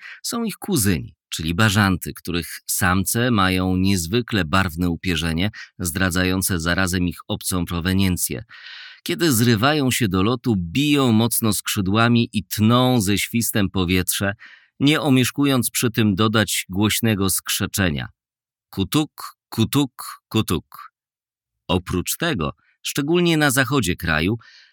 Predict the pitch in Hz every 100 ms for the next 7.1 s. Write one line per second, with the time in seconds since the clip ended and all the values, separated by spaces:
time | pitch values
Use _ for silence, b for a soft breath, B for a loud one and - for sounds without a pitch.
0 | B 95 131 139 139 117 113 110 - 101
1 | 90 120 113 87 78 87 110 110 107 98
2 | - 104 98 95 78 101 120 117 - 90
3 | 98 87 80 64 53 - - B B -
4 | - - 165 123 - 110 95 131 - -
5 | 98 92 120 - 104 87 117 - 107 87
6 | 82 113 117 104 90 95 98 123 95 78